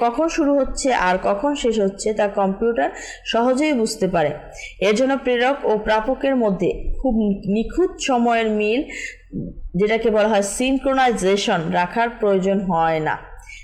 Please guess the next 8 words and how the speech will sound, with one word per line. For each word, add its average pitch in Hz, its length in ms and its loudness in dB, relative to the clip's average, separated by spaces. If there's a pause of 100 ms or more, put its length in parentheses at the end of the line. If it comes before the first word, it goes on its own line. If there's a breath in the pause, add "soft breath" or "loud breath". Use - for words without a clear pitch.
(140)
নির্ভরযোগ্যতা, 233 960 2 (340 loud breath)
ডেটা 226 280 2
পাঠানোটা 254 760 0
একেবারে 240 500 2
অল্প 220 380 2
অল্প 247 360 2
করে 226 300 2
হয়, 190 360 2